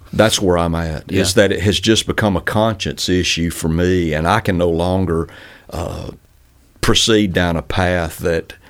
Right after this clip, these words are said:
Speaker 1: grieves me and vexes me and is a constant source of frustration.
Speaker 2: Yeah.
Speaker 1: And that's what it's been. And I, I gotta be honest with you, and I know I'm getting way, way
Speaker 2: <laughs>
Speaker 1: ahead here, but I've preached that message on Sunday.
Speaker 2: Mm-hmm.
Speaker 1: We're gonna dedicate a, a couple of podcasts to it, and then listen to me, I'm done.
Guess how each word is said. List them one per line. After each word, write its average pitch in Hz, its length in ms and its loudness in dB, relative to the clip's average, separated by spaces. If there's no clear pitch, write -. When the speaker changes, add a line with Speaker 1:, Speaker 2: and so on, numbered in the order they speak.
Speaker 1:
grieves 110 600 4
me 87 280 -2
and 82 120 -2
vexes 90 540 0
me 85 300 -2
and 85 100 -2
is 82 140 -4
a 85 40 -4
constant - 640 -2
source 98 480 0
of 82 80 -2
frustration. 92 960 0
Speaker 2:
Yeah. 95 120 -2
Speaker 1:
And 120 120 6
that's 156 200 4
what 113 140 2
it's 92 120 -6
been. 101 260 2
And 104 100 2
I, 165 220 4
I 143 160 4
gotta 117 180 4
be 98 160 2
honest 95 240 0
with 98 80 0
you, - 40 0
and 107 60 0
I 123 60 2
know 110 120 2
I'm 95 60 -2
getting 92 380 -4
way, 104 340 4
way 95 260 2
Speaker 2:
<laughs> - 20 0
Speaker 1:
ahead 90 260 0
here, 82 260 -2
but 92 120 4
I've 82 120 0
preached 139 320 2
that 123 180 2
message 98 360 0
on 95 160 2
Sunday. 92 500 0
Speaker 2:
Mm-hmm. 85 400 -8
Speaker 1:
We're 92 140 2
gonna 95 180 2
dedicate 104 420 4
a, 98 220 -4
a 92 40 -2
couple 107 300 0
of - 60 -4
podcasts 95 480 0
to 92 140 2
it, 85 60 0
and 90 120 0
then 101 140 2
listen 107 260 0
to 92 140 0
me, 85 100 -2
I'm 92 160 -2
done. 78 400 -4